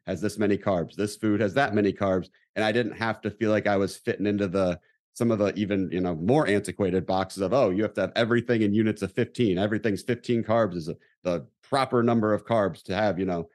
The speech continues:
so it'd be sixty at breakfast and seventy-five at lunch. Like, I was told that initially, but I was like, "I'm gonna eat fifty-two and just say, 'Fuck this.' I,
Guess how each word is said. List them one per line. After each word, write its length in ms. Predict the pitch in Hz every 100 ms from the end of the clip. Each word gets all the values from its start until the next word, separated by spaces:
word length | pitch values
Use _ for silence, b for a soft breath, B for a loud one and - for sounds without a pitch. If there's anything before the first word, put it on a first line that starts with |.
| _
so 100 | -
it'd 80 | 87
be 60 | 90
sixty 400 | - 147 - 127
at 120 | 110
breakfast 380 | 120 107 92 -
and 80 | 82
seventy-five 580 | 135 110 107 101 113 101
at 140 | -
lunch. 240 | 107 87
Like, 100 | 92
I 120 | - 107
was 120 | 95
told 240 | - 123
that 140 | 110 101
initially, 360 | 107 113 110
but 140 | 95 95
I 60 |
was 120 | 107
like, 180 | 98 90 b b _
"I'm 100 | -
gonna 100 | 127
eat 100 | 117
fifty-two 520 | - 117 117 95 123 95
and 100 | 82
just 140 | 85
say, 120 | 98
'Fuck 300 | 87 117 104
this.' 240 | 113 82 -
I, 140 | 85